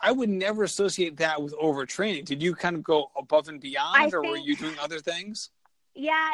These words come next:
Speaker 2: you know, I think, uh, this, this scheduled rest days that were in his plan, I don't think I was necessarily respecting those <laughs> enough. Um, I was definitely adding in extra miles here and there.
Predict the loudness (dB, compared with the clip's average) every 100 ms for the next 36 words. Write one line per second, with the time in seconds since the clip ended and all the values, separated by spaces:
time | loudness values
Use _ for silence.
0 | -4 -8 -6 -6 -6 -10 -10 -12 -12 -18
1 | _ _ _ -14 -10 -10 -10 -14 -20 -20
2 | -16 0 2 2 -2 -2 -2 -2 _ -16
3 | -10 -6 -4 -4 -4 -6 -4 -4 -2 0
4 | 0 0 -4 -6 -8 -4 0 0 -2 -8
5 | -10 -10 -8 -6 -6 -6 -6 -4 -4 -6
6 | -8 -4 -2 -2 -4 -12 -12 -6 -4 -4
7 | -4 -6 -8 -6 -8 -8 -12 -6 -2 -2
8 | 2 0 0 -10 -10 -18 -8 -4 0 2
9 | 2 0 -4 -2 -2 -6 -8 -6 -8 -2
10 | -2 -2 -10 -8 0 2 2 -4 -4 -6
11 | -8 -12 -12 -10 -4 -2 -2 -6 -10 -6
12 | -6 -6 -10 -10 -8 -6 -6